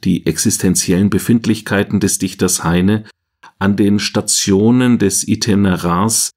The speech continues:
seines frühen Lebenswegs darzustellen und den anspielungsreichen Doppelsinn im Frühwerk Heines aufzuzeigen.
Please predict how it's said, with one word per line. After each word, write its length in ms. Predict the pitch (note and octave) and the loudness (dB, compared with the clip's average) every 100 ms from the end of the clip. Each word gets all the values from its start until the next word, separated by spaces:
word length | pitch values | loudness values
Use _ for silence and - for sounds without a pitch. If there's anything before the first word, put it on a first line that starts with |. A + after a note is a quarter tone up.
| _ _ | _ _
seines 320 | - F#2+ F#2+ | -2 0 0
frühen 380 | - - A2 A2 | -2 -2 2 4
Lebenswegs 760 | F#2+ A2+ A#2 F#2 - E2 - - | 4 4 2 0 -2 -2 -2 -2
darzustellen 840 | D#2 E2 - F#2+ - F#2 G#2+ A2+ - _ _ _ _ _ - | -2 -2 -2 -2 0 2 2 0 -4 _ _ _ _ _ -2
und 340 | E2 D#2 - | 0 0 -2
den 360 | D#2+ D#2 - - | -2 -2 -2 0
anspielungsreichen 1300 | G2+ - - A2 G#2+ G2+ - - F2+ E2 E2+ - F2 | 2 2 2 4 4 2 -2 -4 -2 0 0 0 0
Doppelsinn 720 | G2 - F2+ D#2+ - F2+ G#2 | 0 0 0 0 0 2 2
im 160 | E2 | 0
Frühwerk 600 | D#2+ F2 F2+ F2 E2 - | -2 0 0 2 -2 -4
Heines 380 | - D#2 E2 - | 0 2 2 0
aufzuzeigen. 840 | G2 F2 - D#2+ D#2 - - - | -4 -4 -6 -6 -6 -8 -8 -12